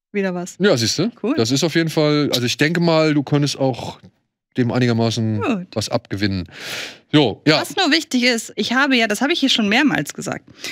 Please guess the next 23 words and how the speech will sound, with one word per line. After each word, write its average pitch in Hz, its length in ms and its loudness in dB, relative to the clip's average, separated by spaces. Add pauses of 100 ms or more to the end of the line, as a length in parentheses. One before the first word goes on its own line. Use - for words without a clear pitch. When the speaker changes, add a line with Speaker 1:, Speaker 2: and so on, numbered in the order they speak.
(160)
Speaker 1:
es - 160 -4
gibt 302 220 -2
ja 277 100 2
ein 214 200 0
Tier, 226 400 -2 (160)
das - 180 -4
kriegen 262 460 2
die 202 300 -4
V-F-X-Artists 208 1300 -4
einfach 247 440 0
seit 180 360 -6
Jahrzehnten 208 720 2
nicht 180 160 2
Speaker 2:
Rehe. 120 220 4
Speaker 1:
animiert. 170 260 0 (260)
Rehe. 190 400 0 (200)
Wie 254 240 2
ist 285 180 -4
das 277 160 -4
hier? 156 200 -4 (220)
Speaker 2:
Ich - 140 -4
muss 214 180 0
sagen, 202 360 0